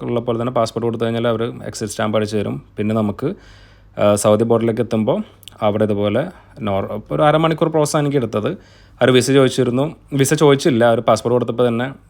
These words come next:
അവർക്ക് അതിൽ എനിക്ക് തോന്നുന്നു സിസ്റ്റത്തിൽ already അപ്ഡേറ്റഡ് ആണെന്ന് തോന്നുന്നുണ്ട്. അതുകൊണ്ട് തന്നെ ചോദിച്ചില്ല. അപ്പോൾ ഇത് കഴിഞ്ഞ് കഴിഞ്ഞാൽ പിന്നെ വെഹിക്കിൾ ഇൻഷുറൻസ് എടുക്കണം.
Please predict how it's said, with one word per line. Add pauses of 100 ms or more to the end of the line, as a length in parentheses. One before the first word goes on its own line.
(140)
അവർക്ക്
അതിൽ
എനിക്ക്
തോന്നുന്നു
സിസ്റ്റത്തിൽ
already
അപ്ഡേറ്റഡ്
ആണെന്ന്
തോന്നുന്നുണ്ട്.
അതുകൊണ്ട്
തന്നെ
ചോദിച്ചില്ല. (680)
അപ്പോൾ
ഇത്
കഴിഞ്ഞ്
കഴിഞ്ഞാൽ
പിന്നെ
വെഹിക്കിൾ
ഇൻഷുറൻസ്
എടുക്കണം.